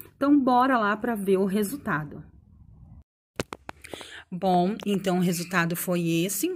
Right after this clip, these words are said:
Não sei se vou conseguir deixar bem a cor específica pra vocês. Mas olha só. Que lindeza. Parece um pink, gente, mas é um bordô. Vamos lá ver se eu consigo pegar bem a cor pra vocês.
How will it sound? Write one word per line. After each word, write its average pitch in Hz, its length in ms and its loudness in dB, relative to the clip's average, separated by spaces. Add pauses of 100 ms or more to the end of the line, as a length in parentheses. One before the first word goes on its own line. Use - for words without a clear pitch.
Não 196 160 -4
sei 185 220 -6
se - 120 -8
vou 170 160 -6
conseguir 175 440 -8
deixar 180 280 -6
bem 175 240 -6
a 196 60 -10
cor 175 400 -6
específica 180 720 -10
pra 175 160 -12
vocês. 175 640 -10 (1600)
Mas 175 280 -8
olha 185 300 -4
só. - 300 -8 (1080)
Que 240 280 0
lindeza. 170 840 -6 (1040)
Parece 202 380 0
um 294 100 4
pink, 208 420 -2
gente, 196 320 -4
mas 190 220 -2
é 196 60 -2
um 196 120 -2
bordô. 190 720 -4 (1200)
Vamos 180 240 0
lá 160 160 0
ver 165 120 -4
se 185 120 -8
eu 175 40 -8
consigo 175 400 -6
pegar 170 300 -8
bem 160 200 -4
a 170 60 -4
cor 170 240 -6
pra 165 120 -6
vocês. 180 880 -6